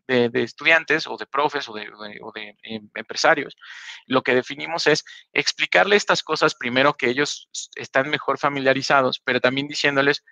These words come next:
qué otras opciones hay. Hay otras personas que están familiarizadas con esta vista, entonces arriba los títulos y abajo el cuerpo del texto, ustedes lo definen. El chiste es que sepan que se puede modificar y poco a poco se vayan acostumbrando, ¿no? Entonces, si se fijan,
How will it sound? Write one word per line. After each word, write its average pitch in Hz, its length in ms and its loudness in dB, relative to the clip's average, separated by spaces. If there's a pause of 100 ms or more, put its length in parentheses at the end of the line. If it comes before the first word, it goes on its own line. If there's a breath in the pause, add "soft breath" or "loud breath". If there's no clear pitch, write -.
(340 soft breath)
qué 147 120 4
otras 143 300 2
opciones 120 560 -4
hay. 123 200 2 (960)
Hay 123 180 2
otras 123 360 0 (280 loud breath)
personas 147 400 0
que 120 100 -6
están 123 280 -2
familiarizadas 113 540 0
con 113 200 -6
esta 139 180 0
vista, 165 320 -2
entonces - 260 -18
arriba 135 420 2
los 127 180 -4
títulos 180 480 -4 (420 loud breath)
y 113 120 4
abajo 117 280 4
el 123 100 2
cuerpo 127 360 -2
del 135 120 -4
texto, 196 460 0 (120)
ustedes 127 440 0
lo 123 60 4
definen. 151 420 2
El 120 160 -10
chiste - 240 -6
es 185 100 -2
que 147 160 2 (300 loud breath)
sepan 175 380 2
que 156 100 -4
se - 140 -8
puede 139 220 0
modificar 135 520 0
y 170 60 -4
poco - 260 -8
a - 60 -8
poco 139 240 -12
se 117 100 -10
vayan 110 220 -6
acostumbrando, 104 680 -8
¿no? 143 100 -16
Entonces, 139 220 -12
si - 60 -12
se 127 100 -2
fijan, 180 260 -2